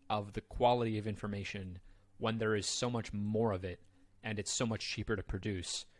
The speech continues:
We'll have to develop stronger filters for getting the meaning out of things. That's my philosophical rant. That's,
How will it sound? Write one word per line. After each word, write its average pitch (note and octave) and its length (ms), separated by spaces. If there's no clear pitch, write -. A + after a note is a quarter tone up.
We'll A2 120
have B2 120
to A#2+ 80
develop A2 420
stronger A2+ 400
filters G2 720
for F#2+ 420
getting G#2 320
the G#2 80
meaning F#2+ 480
out F#2+ 160
of F#2 80
things. - 560
That's - 160
my A#2+ 80
philosophical F#2 640
rant. F#2+ 200
That's, - 260